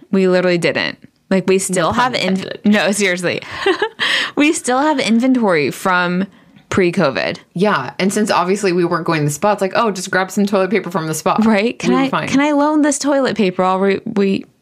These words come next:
Speaker 1: we pay you in toilet paper later. <laughs>
Speaker 2: And, like, glow tip, what I would do is I would order, you know, toilet paper and paper towel subscriptions on Amazon,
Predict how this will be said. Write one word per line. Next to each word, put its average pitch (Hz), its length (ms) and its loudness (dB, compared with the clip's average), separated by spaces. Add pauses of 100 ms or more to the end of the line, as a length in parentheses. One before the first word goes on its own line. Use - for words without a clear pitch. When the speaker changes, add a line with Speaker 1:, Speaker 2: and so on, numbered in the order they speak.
(140)
Speaker 1:
we 214 140 2
pay 277 300 0 (100)
you 311 100 0
in 294 120 0
toilet 269 360 0
paper 262 320 -2
later. 208 380 0 (720)
<laughs> 381 80 2 (1000)
Speaker 2:
And, 202 180 2
like, 196 320 -2 (640)
glow 175 320 2
tip, 165 500 -4 (120)
what 160 260 0
I 170 220 0
would 196 160 0
do 147 560 0
is 147 440 0
I 151 80 -2
would 151 260 0
order, 156 680 0
you 151 100 -2
know, 139 220 0 (120)
toilet 170 360 -4
paper 175 320 0
and 175 120 -2
paper 165 280 -2
towel 160 300 -2
subscriptions 156 640 -4
on 170 140 -2
Amazon, 143 760 -2